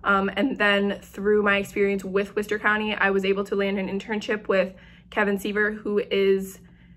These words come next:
the defense attorney for Department of Children and Families. Um, so I'm really proud and really excited to have the opportunity to be able to do that, especially during pandemic. I still had the opportunity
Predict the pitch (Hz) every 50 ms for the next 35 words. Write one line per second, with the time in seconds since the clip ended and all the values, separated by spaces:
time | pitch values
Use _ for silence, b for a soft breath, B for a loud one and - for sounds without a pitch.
0 | b b b - - - - - 196 214 214 208 202 202 202 208 B B B B
1 | B - 226 208 233 226 226 226 - - 240 226 220 220 220 - 226 214 214 202
2 | 196 202 - 208 202 196 208 196 - 202 202 208 196 190 190 208 208 214 208 214
3 | 214 214 - - - - - - 202 196 190 196 196 196 220 214 202 202 196 -
4 | - 196 196 190 190 190 185 190 190 190 196 240 254 262 254 - - 208 208 214
5 | 196 196 196 190 196 202 202 202 - - 202 196 202 202 196 196 - - 208 202
6 | 202 196 190 190 B B B B B 202 202 202 202 196 196 - - 214 202 190
7 | 190 196 190 190 196 190 202 190 208 208 208 208 208 208 - - - - 196 196
8 | - 202 190 185 190 190 196 - 208 190 185 185 190 202 202 202 - - - 185
9 | 196 190 - 202 196 208 196 190 196 - 185 185 190 - - 208 208 202 202 196
10 | 208 B